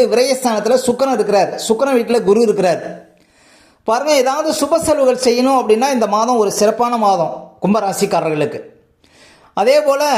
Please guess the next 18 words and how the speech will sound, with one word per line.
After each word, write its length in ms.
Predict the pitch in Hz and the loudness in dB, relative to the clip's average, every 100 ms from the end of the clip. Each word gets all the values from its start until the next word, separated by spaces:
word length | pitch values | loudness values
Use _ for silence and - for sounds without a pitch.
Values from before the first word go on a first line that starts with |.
| 226 302 330 - | 0 -2 -8 -4
பாருங்க, 320 | 226 254 285 285 226 160 165 | -2 0 0 2 2 -2 -2
சகோதரிகளை 520 | 247 277 320 330 262 233 | 0 0 0 2 2 2
குறிக்கக்கூடிய 440 | 233 240 233 220 | 2 2 4 2
கிரகம் 320 | 220 220 247 - | 2 0 0 -2
சுக்கிரன். 360 | - 196 156 - - _ _ 175 | -2 -4 -4 -12 -18 _ _ -6
அப்ப 220 | 190 277 285 220 202 | -2 -2 0 0 2
உங்களுக்கு 400 | 220 208 196 202 180 175 | 2 2 2 4 2 2
கூட 160 | 240 262 | 2 2
பிறந்த 260 | 240 233 226 | 0 -2 -2
சகோதரிகள் 440 | 202 240 247 240 220 | 0 0 0 2 2
இருந்தா 200 | 214 277 | 2 0
உங்களுக்கு 320 | 247 233 220 220 | 2 0 2 2
ஏதாவது 340 | 220 226 220 196 | 2 2 2 2
திடீர் 300 | 214 214 226 | 0 2 2
செலவுகள் 360 | 208 196 202 180 | 2 2 4 4
வருவதற்கு 380 | 180 180 175 165 | 2 0 0 0
வாய்ப்பு 300 | 156 160 160 | 0 -2 -2
இருக்கு. 180 | 143 | -2